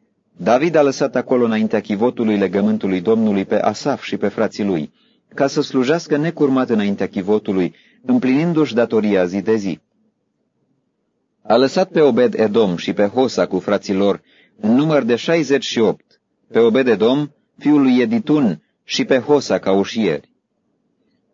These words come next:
A pus pe preotul Tzadok și pe preoți, frații săi, înaintea locașului Domnului, pe înălțimea din Gabaon,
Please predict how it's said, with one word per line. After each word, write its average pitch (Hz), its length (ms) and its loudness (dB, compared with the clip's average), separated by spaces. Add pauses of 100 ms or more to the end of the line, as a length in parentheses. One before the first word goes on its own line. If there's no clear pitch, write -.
(120)
A 113 160 2
pus 196 240 2
pe 160 140 2
preotul 151 420 2
Tzadok 127 400 0
și - 140 -4
pe 107 140 -2
preoți, 104 460 0
frații 110 340 -2
săi, 107 260 0
înaintea 98 320 -2
locașului 98 560 -2
Domnului, 87 540 -2 (320)
pe 135 80 0
înălțimea 139 480 0
din 117 180 -2
Gabaon, 101 520 0